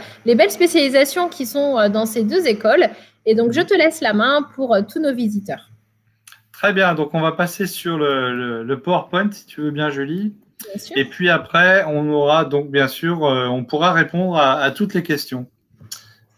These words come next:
Speaker 2: Ok, donc on, on y va. C'est bon pour toi Julie ? Tout le monde, euh,
Speaker 1: C'est
Speaker 2: peut
Speaker 1: parfait, c'est bon pour moi, ouais, ça marche.
Speaker 2: Ok, donc, euh, alors Excelia, vous, euh,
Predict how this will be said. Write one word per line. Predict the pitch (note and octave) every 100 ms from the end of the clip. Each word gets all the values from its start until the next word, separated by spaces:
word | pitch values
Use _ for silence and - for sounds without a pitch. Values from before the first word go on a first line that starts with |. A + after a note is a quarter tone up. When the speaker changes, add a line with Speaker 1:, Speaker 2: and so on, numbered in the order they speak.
| _ _ _ _ _ -
Speaker 2:
Ok, | E3+ D#3 C#3
donc | D3+ F3
on, | F3 E3 -
on | G3
y | F#3
va. | F3 G#3+ D4+ D4+ _ _ _
C'est | - F3 E3+
bon | F#3
pour | F#3 F3+
toi | G3
Julie ? | G3+ G3+ A#3+
Tout | - F3+
le |
monde, | E3+ E3
euh, | D#3 D3+ - _ _ _ _ _
Speaker 1:
C'est | -
Speaker 2:
peut | G#4
Speaker 1:
parfait, | G4+ G4 F4 -
c'est | C#4
bon | C#4
pour | C#4+ C#4
moi, | G#3
ouais, | E3 - - -
ça | A3+
marche. | E3 -
Speaker 2:
Ok, | F3+ F3 C3+ G#2 - _ B2+
donc, | F3 G#3+ G#3 A3+ F3
euh, | E3+ E3+ E3
alors | E3+ E3+ -
Excelia, | D#3+ - F#3+ F#3+ G3
vous, | E3+ E3 D3+ C#3+ C3+ _ - _ _
euh, | C3 B2+